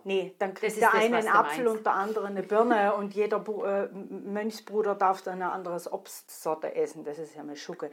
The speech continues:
Speaker 2: Ich hab hier grad noch was gefunden, Karin. Ähm, äh, hat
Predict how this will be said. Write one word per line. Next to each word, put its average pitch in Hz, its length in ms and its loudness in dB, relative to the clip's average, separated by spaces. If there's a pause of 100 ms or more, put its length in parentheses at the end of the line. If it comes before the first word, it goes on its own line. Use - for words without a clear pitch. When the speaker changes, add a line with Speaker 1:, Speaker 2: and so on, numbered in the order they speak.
(1080)
Speaker 2:
Ich 185 200 -16
hab 190 140 -14
hier 202 120 -4
grad 185 280 -8
noch 180 120 -10
was 170 220 -8
gefunden, 202 640 -14
Karin. 175 440 -8 (640)
Ähm, 175 400 -6 (920)
äh, 190 200 0 (240)
hat 214 240 2